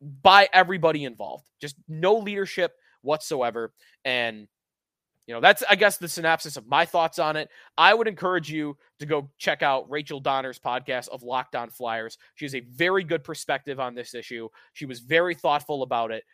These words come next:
and I would encourage you to go check out the Locked On Flyers podcast and her Twitter at R, uh, Miriam, uh, to check out her thoughts on it, because she, she will do a better job, uh, at it than, than I will for sure. All right, that's gonna do it for us here on the Locked On Sabres podcast. Thank you, everybody, for listening to today's show.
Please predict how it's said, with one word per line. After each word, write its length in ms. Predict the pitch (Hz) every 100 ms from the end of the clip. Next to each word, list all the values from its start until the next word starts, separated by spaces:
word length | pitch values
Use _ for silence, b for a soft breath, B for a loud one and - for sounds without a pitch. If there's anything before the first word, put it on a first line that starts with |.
| b
and 140 | 135 131
I 40 |
would 120 | 131
encourage 340 | 123 151 135 139
you 80 | 123
to 60 |
go 100 | 120
check 240 | - 131 120
out 120 | 110
the 60 |
Locked 300 | 110 110 -
On 140 | 117 107
Flyers 340 | 113 107 101 -
podcast 380 | 113 - 117 -
and 220 | 196 196
her 140 | 175 160
Twitter 400 | - 147 120 - b b
at 140 | 131 -
R, 340 | 135 131 131 -
uh, 180 | 123 113
Miriam, 440 | 127 120 110 95 _ _ 113
uh, 120 | 110
to 120 | -
check 240 | - 127 120
out 140 | 110
her 140 | 110
thoughts 360 | - 104 - - 98
on 160 | 85
it, 80 | - _
because 260 | 117 113 -
she, 240 | 180 147 -
she 200 | 165 160
will 120 | 151
do 160 | 143
a 60 | 131
better 240 | 131 123
job, 420 | 120 123 113 104 -
uh, 260 | 117 107 104 - -
at 160 | 117 107
it 120 | -
than, 300 | 113 107 98 95
than 100 | 98
I 120 | 92
will 160 | 90 85
for 120 | -
sure. 240 | 101 76 _ _ B B B B B B B
All 60 | 160
right, 80 | 151
that's 120 | 151
gonna 160 | 180
do 140 | 160 175
it 80 | 156
for 160 | 175
us 160 | 170 -
here 160 | 165
on 80 | 156
the 80 | 151
Locked 300 | 165 165 -
On 200 | 156 156
Sabres 400 | 143 160 147 139
podcast. 520 | - 156 151 151 147 -
Thank 220 | 185 165
you, 140 | 185
everybody, 460 | 170 170 170 170 165
for 340 | 147 170 175
listening 340 | 175 185 196 180
to 120 | 190
today's 320 | 170 170 170 165
show. 380 | 175 190 285